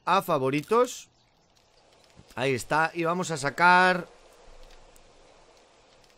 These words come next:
cien. Es bastante hierro, ¿eh? Es bastante hierro, pero bueno, vamos a meter cien. Y que vayan saliendo ahí, que yo creo que ya es hora de empezar a, a poner todo un poquito decente.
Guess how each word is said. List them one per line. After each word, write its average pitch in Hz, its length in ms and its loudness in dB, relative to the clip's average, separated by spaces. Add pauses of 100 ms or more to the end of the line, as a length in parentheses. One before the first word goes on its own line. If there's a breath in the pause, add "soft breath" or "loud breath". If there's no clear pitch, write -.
(600)
cien. 175 340 4 (640)
Es 131 80 -14
bastante 156 480 -2
hierro, 117 380 -2
¿eh? 196 120 -4 (1600)
Es 139 140 -8
bastante 151 480 -4
hierro, 95 260 -4
pero 104 160 -4
bueno, 123 200 -2
vamos 147 260 -4
a 139 60 -2
meter 120 300 -4
cien. 233 440 -2 (840 soft breath)
Y 135 100 -6
que 135 120 -4
vayan 160 280 2
saliendo 143 380 0
ahí, 190 260 4
que 160 100 -4
yo 131 120 0
creo 135 160 -2
que 127 120 -4
ya 127 200 0
es 123 180 -4
hora 127 260 -2
de 120 60 -2
empezar 117 340 -6
a, 98 360 -6
a 107 100 -6
poner 117 300 -6
todo 127 180 -4
un 120 80 -8
poquito 120 400 -6
decente. 117 540 -4